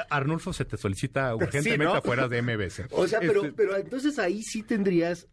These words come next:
Speaker 1: y podemos,
Speaker 2: la
Speaker 1: y ya detectamos
Speaker 2: maraña.
Speaker 1: a Arnulfo, ya
Speaker 2: Claro.
Speaker 1: detectamos a los primos que están involucrados y al final entendimos dónde está la lana
Speaker 2: Ujú.
Speaker 1: que te llevaste de mi cartera. Lo mismo, Luis,
Speaker 2: Ok.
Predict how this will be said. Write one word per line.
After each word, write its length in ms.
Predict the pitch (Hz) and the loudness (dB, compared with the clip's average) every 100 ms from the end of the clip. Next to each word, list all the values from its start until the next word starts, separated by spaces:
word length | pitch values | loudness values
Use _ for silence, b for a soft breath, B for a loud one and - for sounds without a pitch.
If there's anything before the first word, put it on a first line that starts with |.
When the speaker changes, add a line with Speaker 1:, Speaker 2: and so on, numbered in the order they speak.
| - | -4
Speaker 1:
y 120 | 208 | -2
podemos, 340 | - 196 175 | 0 2 4
Speaker 2:
la 120 | 175 180 | 4 2
Speaker 1:
y 320 | 180 185 196 | 0 2 2
ya 180 | 196 202 | 2 2
detectamos 320 | 208 196 180 | 2 2 2
Speaker 2:
maraña. 160 | 143 123 | 2 0
Speaker 1:
a 60 | |
Arnulfo, 380 | 170 170 214 185 | -2 -2 -2 -2
ya 140 | 160 226 | 0 0
Speaker 2:
Claro. 180 | 156 170 | 2 2
Speaker 1:
detectamos 360 | 185 208 233 | 2 2 0
a 60 | 185 | 0
los 220 | 151 - | -2 -4
primos 380 | - 208 226 208 | -2 0 0 -4
que 80 | 165 | -4
están 200 | - 190 | -2 0
involucrados 640 | 190 156 143 160 196 - B B | 0 0 0 0 0 -4 B B
y 120 | 170 | -2
al 140 | 165 156 | 0 0
final 440 | 170 175 180 208 - | -2 0 0 -2 -6
entendimos 720 | - 160 160 156 160 196 202 - | -2 0 0 -2 0 0 -2 -2
dónde 460 | 147 220 254 247 247 | 0 0 0 -4 -2
está 460 | 160 - 196 208 - | -4 -2 -2 -2 -4
la 280 | 160 160 160 | -2 0 2
lana 500 | 190 220 185 190 - | 2 2 2 0 -2
Speaker 2:
Ujú. 360 | 123 120 135 196 - - | -2 0 0 -2 -10 -2
Speaker 1:
que 140 | 143 | -2
te 180 | 139 135 | 0 0
llevaste 600 | 131 139 156 156 - 165 | 2 2 2 -2 -4 -2
de 80 | 160 | 0
mi 140 | 165 | 0
cartera. 720 | 160 180 170 - 202 214 160 - B B | 0 0 0 0 0 2 -2 -4 B B
Lo 260 | 151 165 190 | 2 4 2
mismo, 460 | 233 277 269 269 | 0 0 0 -2
Luis, 540 | 262 254 202 220 - - - 117 | 0 -2 -2 -4 -10 -20 -8 -6
Speaker 2:
Ok. 160 | 104 | 0